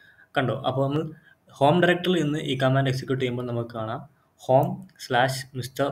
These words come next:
robot എന്നാണ് കാണിക്കുന്നത്. ഇത് നമ്മൾ ഏതൊരു ഡയറക്ടറി പോയിട്ടും, ആ, ഈ കമാൻഡ് എക്സിക്യൂട്ട് ചെയ്താൽ നമ്മുടെ കറന്റ് ഡയറക്ടറി, നമ്മൾ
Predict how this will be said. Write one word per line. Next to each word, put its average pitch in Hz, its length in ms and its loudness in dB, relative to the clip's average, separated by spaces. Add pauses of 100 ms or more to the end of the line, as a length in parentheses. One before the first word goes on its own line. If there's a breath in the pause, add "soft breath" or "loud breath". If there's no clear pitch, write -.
(160)
robot 120 260 -2 (120)
എന്നാണ് 117 220 -4
കാണിക്കുന്നത്. 131 400 -4 (460 soft breath)
ഇത് 143 160 2
നമ്മൾ 156 200 2
ഏതൊരു 156 460 2
ഡയറക്ടറി 131 440 0
പോയിട്ടും, 131 600 -4
ആ, 113 320 -2
ഈ 131 160 -2
കമാൻഡ് 123 340 -2
എക്സിക്യൂട്ട് 120 420 -6
ചെയ്താൽ 120 380 -2
നമ്മുടെ 120 300 -4 (100)
കറന്റ് 120 440 -4 (260)
ഡയറക്ടറി, 117 440 -6
നമ്മൾ 117 260 -10